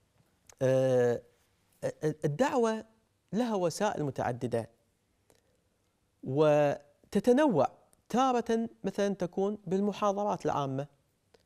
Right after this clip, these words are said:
وتارة مثلا تكون بإزالة المنكر تعتبر دعوة، وتارة تكون بإقامة وبناء المساجد تعتبر دعوة، تارة تكون بكتاباتك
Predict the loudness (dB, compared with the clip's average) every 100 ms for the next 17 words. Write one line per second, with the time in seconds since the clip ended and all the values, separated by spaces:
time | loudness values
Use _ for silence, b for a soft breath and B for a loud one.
0 | _ _ _ _ -2 0 2 4 4 2
1 | 0 0 -2 0 0 0 -2 0 0 2
2 | 0 2 0 -2 _ _ -2 0 0 0
3 | -2 -2 0 2 0 -2 -2 -2 -2 -4
4 | -6 _ _ -8 -2 0 0 0 0 0
5 | 0 -4 _ _ _ b b b b -2
6 | 2 4 2 2 -2 -2 -2 0 0 0
7 | 0 0 -4 -8 -4 -2 0 -2 -2 0
8 | 2 2 0 0 -2 -4 -4 -2 -2 -2
9 | -6 -8 -8 -6 -2 0 0 0 2 2
10 | 0 -6 b b b b b b 4 4
11 | 4 2 0 0 0 2 2 2 2 2
12 | 0 _ _ _ -10 -6 0 0 2 2
13 | 0 -4 -6 -14